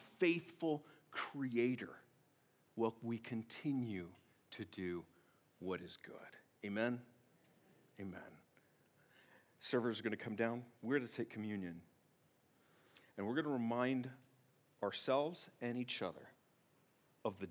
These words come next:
dear, precious price that was paid for our salvation,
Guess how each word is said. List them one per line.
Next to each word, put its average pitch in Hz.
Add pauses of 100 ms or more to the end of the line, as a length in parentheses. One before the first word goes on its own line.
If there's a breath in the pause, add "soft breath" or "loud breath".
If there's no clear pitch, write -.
dear, 131
precious -
price -
that -
was 104
paid - (2000 soft breath)
for -
our 95
salvation, 117